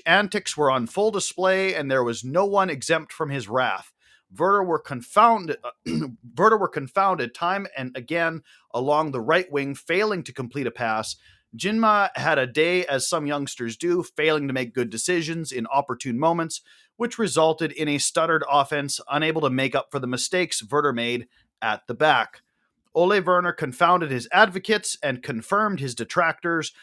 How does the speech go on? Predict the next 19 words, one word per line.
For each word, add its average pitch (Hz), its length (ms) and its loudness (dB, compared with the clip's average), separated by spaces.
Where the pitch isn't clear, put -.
by 123 80 0
refusing 156 600 0
to 135 60 -6
make 131 200 -2
subs, 131 440 0
even 180 220 -4
though 151 140 0
the 135 80 -2
team 143 260 -4
was 120 120 -4
struggling 160 480 0
to 123 80 -14
create 143 440 -4
clear 226 240 2
chances 113 600 -4
or 196 140 4
finish 170 400 0
the 165 100 2
ones 127 400 0